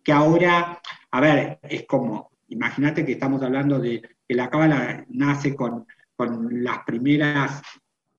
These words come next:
escritos del judaísmo que hablamos de cinco mil años atrás, de cuando los comienzos de la humanidad. Eh,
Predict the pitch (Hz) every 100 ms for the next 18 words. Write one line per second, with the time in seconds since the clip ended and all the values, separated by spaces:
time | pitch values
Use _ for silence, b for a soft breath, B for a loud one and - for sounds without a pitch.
0 | _ - - - 208 214 147 - 113 -
1 | 127 127 135 139 135 120 123 131 143 139
2 | 143 127 113 - 120 123 120 143 143 143
3 | 131 139 113 - 160 175 143 117 120 113
4 | 117 107 127 143 196 156 123 113 113 110
5 | 107 107 110 110 - _ b b b b
6 | b _ - 127 120 117 120 120 - -